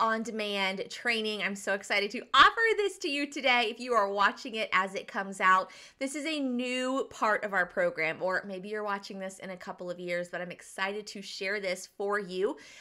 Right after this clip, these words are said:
I am recording this in January of twenty twenty-three. So with that, let's get started. If you are ready for more eyes on your content, if you want more leads to come into your world, more people to follow you on Instagram,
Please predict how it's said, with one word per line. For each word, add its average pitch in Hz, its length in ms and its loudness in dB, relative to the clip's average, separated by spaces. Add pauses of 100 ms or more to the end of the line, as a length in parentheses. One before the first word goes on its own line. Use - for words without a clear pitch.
(120)
I 233 100 2
am 240 140 2
recording 240 380 2
this 220 160 -4
in 208 220 -8
January 202 880 -2
of 196 240 0
twenty 190 340 -6
twenty-three. 185 600 -8
So 202 240 -6
with 214 300 -4
that, 214 260 0
let's 180 240 -4
get 190 180 -10
started. 165 480 -2 (680)
If 208 120 -10
you 247 140 0
are 330 100 6
ready 302 220 2
for 240 240 -4
more 202 500 -2
eyes 185 520 0
on 196 160 -6
your 185 120 -8
content, 170 600 -8
if 175 140 -14
you 180 100 -8
want 180 240 -4
more 208 400 -2
leads 208 600 -6
to 220 100 -10
come 180 240 -8
into 185 280 -8
your 202 360 -4
world, 180 440 -2
more 170 280 -6
people 202 320 -12
to 196 120 -12
follow 233 380 -4
you 226 240 -8
on 208 80 -4
Instagram, 185 680 -6